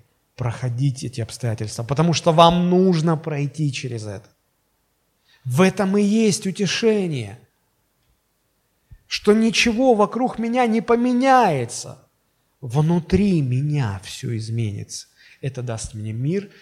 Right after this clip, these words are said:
и это даст мне утешение. Иногда в жизни верующих происходят непонятные вещи.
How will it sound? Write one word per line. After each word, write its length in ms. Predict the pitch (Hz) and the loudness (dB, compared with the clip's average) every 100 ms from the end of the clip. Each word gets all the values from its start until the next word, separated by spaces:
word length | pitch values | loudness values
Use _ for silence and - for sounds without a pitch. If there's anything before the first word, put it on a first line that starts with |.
| _ - | _ -10
и 140 | 110 | -8
это 180 | 120 120 | -8 -8
даст 360 | 110 110 - | -8 -8 -8
мне 100 | 123 | -8
утешение. 800 | 120 123 123 - 117 101 107 127 _ _ _ _ _ _ _ _ _ _ _ _ _ _ _ _ | -8 -8 -12 -10 -8 -8 -12 -18 _ _ _ _ _ _ _ _ _ _ _ _ _ _ _ _
Иногда 400 | 135 143 151 180 | -2 0 4 2
в 60 | 165 | 2
жизни 320 | 165 151 170 | 0 -2 0
верующих 440 | 175 180 156 143 | 0 0 -2 -6
происходят 720 | 123 143 143 - 165 156 151 151 | -8 -6 -6 -4 -2 0 0 -2
непонятные 680 | 147 151 151 143 151 143 135 | -2 -2 -2 -2 -2 -4 -4
вещи. 420 | 120 101 - | -6 -8 -12